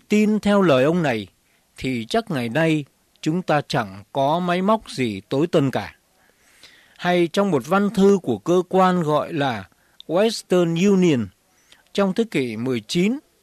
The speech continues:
đã phê bình như sau về telephone, tức là điện thoại. "Telephone có nhiều sai sót, không thể nào coi đó là một phương tiện truyền thông cho được." Nhưng cho đến nay,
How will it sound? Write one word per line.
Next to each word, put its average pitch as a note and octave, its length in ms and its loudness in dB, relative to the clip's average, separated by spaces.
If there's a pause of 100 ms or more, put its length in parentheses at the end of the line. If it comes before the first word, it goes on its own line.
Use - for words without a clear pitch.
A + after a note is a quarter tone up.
đã E3 140 -4
phê F#3 200 0
bình B2 300 0
như E3+ 180 -2
sau F3 420 0 (400)
về A#2+ 260 0
telephone, E3 680 0 (400)
tức G#3+ 140 0
là D#3 140 2
điện C#3 300 -8
thoại. D3+ 300 -4 (1160)
"Telephone A3 560 4 (100)
có A#3+ 100 2
nhiều C3 560 2 (280)
sai F#3 360 -2
sót, B3+ 300 0 (600)
không A#3 240 2
thể D3 180 -2
nào B2 320 -2
coi F3+ 320 0
đó F3+ 380 4 (220)
là B2 140 -2
một A#2+ 160 -2
phương G3 280 0
tiện D3 400 -4
truyền C3 380 0
thông F3+ 380 2 (200)
cho E3+ 160 2
được." A#2+ 200 -2 (1120)
Nhưng F3 260 -2
cho E3 180 2
đến E3 260 0
nay, D3+ 340 0